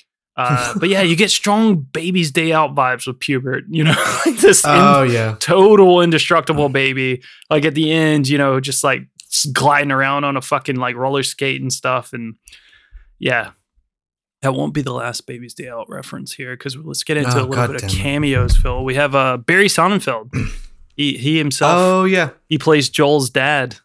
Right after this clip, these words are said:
Speaker 1: Um,
Speaker 2: Yeah.
Speaker 1: he actually appears in the first film as well. He's like a passenger on, <laughs> so, like, in the first film, Gomez gets fucking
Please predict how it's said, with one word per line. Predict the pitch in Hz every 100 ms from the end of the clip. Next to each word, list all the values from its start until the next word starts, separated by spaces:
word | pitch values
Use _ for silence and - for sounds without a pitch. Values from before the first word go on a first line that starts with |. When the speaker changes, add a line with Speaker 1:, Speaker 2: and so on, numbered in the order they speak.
| _ - 135
Speaker 1:
Um, | 131 127 123
Speaker 2:
Yeah. | 107 110
Speaker 1:
he | - 175
actually | 190 226 202
appears | - 170 185 180 151
in |
the | 143
first | - 151 160
film | 190 196
as | 180 139
well. | 156 185
He's | 170 147
like | 151 135
a | 135 - _ -
passenger | - 139 143 175 160 160 165 160
on, | 139 143 139 135 127
<laughs> | 117 - - - -
so, | 226 214 -
like, | - 196 - _ _ _ _ - - - - _ -
in | 196
the | 185
first | - 208 -
film, | 214 180
Gomez | 147 165 175 170 139
gets | 165 147 -
fucking | - - - 165 156 165 147 139 127